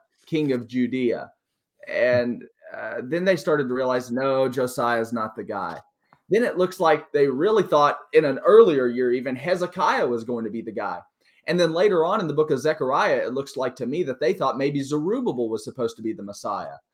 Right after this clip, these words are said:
And God is consistently saying in the Old Testament prophets, "The Messiah is coming, but Daniel is written especially to show us that there had to be four world empires that had to pass before the Messianic kingdom would come."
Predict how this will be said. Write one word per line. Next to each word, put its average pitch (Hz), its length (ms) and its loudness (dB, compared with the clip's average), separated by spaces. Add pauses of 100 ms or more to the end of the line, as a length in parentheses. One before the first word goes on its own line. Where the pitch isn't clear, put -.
(340)
And 175 200 0
God 190 240 2
is 170 100 -2
consistently 156 720 -4
saying 175 260 -6
in 143 80 -4
the 131 80 -2
Old 139 160 0
Testament 135 420 -6
prophets, 160 540 -4 (680)
"The 165 160 2
Messiah 190 440 2
is 151 120 0
coming, 151 520 -4 (420)
but 160 260 0
Daniel 202 520 2
is 127 160 -4
written 143 240 2
especially 131 680 0
to 160 180 -6
show 214 300 4
us 202 80 2
that 143 160 -6
there 202 180 2
had 180 120 0
to 156 40 -4
be 127 240 -6
four 208 360 4
world 170 280 2
empires 127 480 0
that - 140 -6
had 120 160 -6
to 110 80 -8
pass 113 420 -6 (440)
before 185 480 2
the 160 100 0
Messianic 151 540 -4
kingdom 147 320 -6
would 117 160 -6
come." 147 340 -6